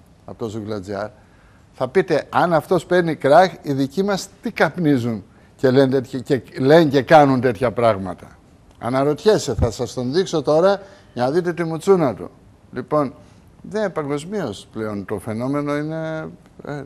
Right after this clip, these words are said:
εντάξει, ασύλληπτο. Αυτά που συμβαίνουν από τις Ηνωμένες Πολιτείες μέχρι την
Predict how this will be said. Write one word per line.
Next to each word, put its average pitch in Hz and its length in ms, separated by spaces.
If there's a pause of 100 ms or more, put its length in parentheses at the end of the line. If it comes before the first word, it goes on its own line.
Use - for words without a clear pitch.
(120)
εντάξει, - 320
ασύλληπτο. 101 480 (840)
Αυτά - 300
που 104 80
συμβαίνουν 110 680 (2000)
από 101 300
τις - 320
Ηνωμένες 117 420
Πολιτείες 156 560
μέχρι 131 440
την 98 240